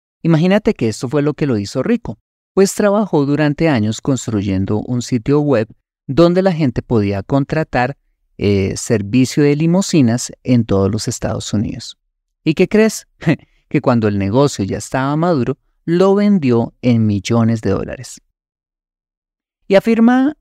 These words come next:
algo que nos hemos cansado de decir en este podcast. Todo éxito rápido está precedido siempre de un proceso que toma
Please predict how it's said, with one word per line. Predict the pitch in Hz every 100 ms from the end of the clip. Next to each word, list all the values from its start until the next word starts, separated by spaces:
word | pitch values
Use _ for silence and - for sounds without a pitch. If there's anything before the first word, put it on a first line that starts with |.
| _
algo | 185 185 180 190 180
que | 202
nos | 175 135 113 -
hemos | 156 165 170 -
cansado | - 107 104 - 147 156 160
de | 143 95
decir | 95 185 214 -
en | 107 104
este | - -
podcast. | 98 82 - - - - _ _ _ _ _ _ _
Todo | 190 196 240 220
éxito | 147 - 170 151 170
rápido | 170 131 - 113 120 123
está | - 123 - 98
precedido | - 117 120 151 151 123 107
siempre | 107 - 139 151 156 160 156 147 151
de | 131
un | 98 98
proceso | 113 117 117 131 127 - 135
que | - 107
toma | - 123 147 220